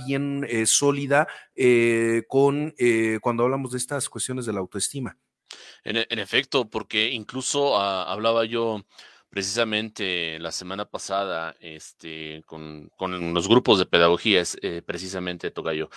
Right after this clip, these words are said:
Speaker 2: en los que decíamos que hoy el, el docente, el maestro, ya no solamente va a ser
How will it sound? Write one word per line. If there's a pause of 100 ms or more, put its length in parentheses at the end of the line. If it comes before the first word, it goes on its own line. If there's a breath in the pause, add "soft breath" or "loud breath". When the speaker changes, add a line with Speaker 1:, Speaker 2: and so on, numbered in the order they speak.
(360 loud breath)
Speaker 2:
en
los
que
decíamos
que
hoy
el,
el
docente,
el
maestro,
ya
no
solamente
va
a
ser